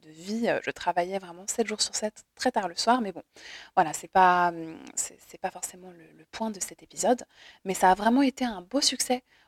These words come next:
aussi en termes de vente, avec presque deux cent cinquante exemplaires vendus, majoritairement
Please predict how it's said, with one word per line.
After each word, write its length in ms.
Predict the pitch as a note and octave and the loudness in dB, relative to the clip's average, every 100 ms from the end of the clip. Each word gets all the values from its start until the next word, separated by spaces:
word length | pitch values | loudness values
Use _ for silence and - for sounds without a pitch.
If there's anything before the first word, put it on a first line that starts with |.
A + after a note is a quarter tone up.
| _ | _
aussi 420 | A#3+ A#3 C4 C4 _ | 2 2 -2 -4 _
en 100 | G3 | -6
termes 300 | - F#3+ F#3+ | -2 -2 -4
de 80 | F3+ | -10
vente, 440 | F3 F3+ - - - | 4 4 4 0 0
avec 460 | - F3+ F#3+ - F3+ | 0 2 2 -2 -10
presque 300 | - B3+ - - | -2 0 0 -6
deux 140 | A3 | -2
cent 180 | A#3 C#4 | -2 -2
cinquante 380 | - A3+ A3 G#3 | -6 -4 -4 -2
exemplaires 480 | F#3+ F#3 G3 F#3+ F#3 | -2 -4 0 0 0
vendus, 360 | E3 E3+ C#4 - _ _ _ | -14 -12 -12 -12 _ _ _
majoritairement 920 | G#3+ B3+ B3+ A#3 A3+ G#3 G#3+ A#3+ C#4 | 2 4 2 0 0 -2 0 0 -2